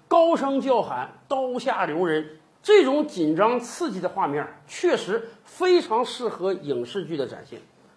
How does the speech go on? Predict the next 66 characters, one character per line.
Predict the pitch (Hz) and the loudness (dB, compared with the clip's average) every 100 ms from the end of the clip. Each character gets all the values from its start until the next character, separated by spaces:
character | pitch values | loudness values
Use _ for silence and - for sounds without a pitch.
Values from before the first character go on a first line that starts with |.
| _ | _
但 | - 240 | 0 2
是 | 214 | 2
咱 | 180 190 | -2 -2
们 | 202 | -2
也 | 139 | -6
清 | - 156 | -8 -8
楚 | - | -10
啊， | - - _ _ _ | -14 -20 _ _ _
中 | 220 226 | -4 0
国 | 208 214 | 0 0
历 | 196 | -6
史 | - 180 | -8 -8
几 | 135 | -10
千 | 123 147 151 | -8 -6 -6
年， | 123 151 143 110 | -2 -2 -4 -8
处 | - 202 | -10 -8
死 | - 123 | -8 -10
了 | 117 | -8
那 | 180 | -6
么 | 226 | -4
多 | 139 143 | -4 -6
人， | 127 123 - - - - | -6 -8 -12 -16 -20 -4
真 | - 349 370 | 2 4 6
正 | 370 - 220 | 6 6 4
能 | 202 294 | 2 2
被 | 311 277 233 | 2 0 0
刀 | 302 294 | 2 2
下 | 294 277 214 | 2 0 0
留 | 165 185 220 | 0 0 0
人 | 151 202 | -2 -2
的 | 151 | -4
那 | 175 175 | -6 -10
几 | 151 196 | -10 -10
乎 | 190 180 | -10 -12
是 | 160 139 | -14 -14
少 | - - 127 98 123 | -12 -10 -8 -8 -12
之 | 151 190 | -10 -6
又 | 226 180 | -4 -4
少 | 113 | -8
啊。 | 95 90 _ _ _ _ - | -12 -16 _ _ _ _ 0
但 | 349 | 2
是 | 294 302 - - - | 2 0 -6 -20 -4
对 | 339 | 0
于 | 285 | 0
大 | 302 320 302 | 2 6 6
量 | 285 | 6
的 | 247 | 0
死 | 240 170 | -2 -4
刑 | 156 208 | -2 0
犯 | 233 185 | 0 0
来 | 170 | -2
讲， | 135 - - - - | -4 -10 -20 -20 -2
如 | 254 339 | 2 6
果 | 277 247 | 6 6
你 | 208 | 2
听 | 208 - 381 | -4 0 0
不 | 349 | 2
到 | 277 262 214 - | 4 4 4 -2
“刀 | 311 311 | -2 0
下 | - 294 220 | 2 2 2
留 | 208 247 | 0 0
人” | 247 | -2
这 | 247 | -2
一 | 240 | -4
句 | 214 269 | -4 -2
呢， | 220 | -2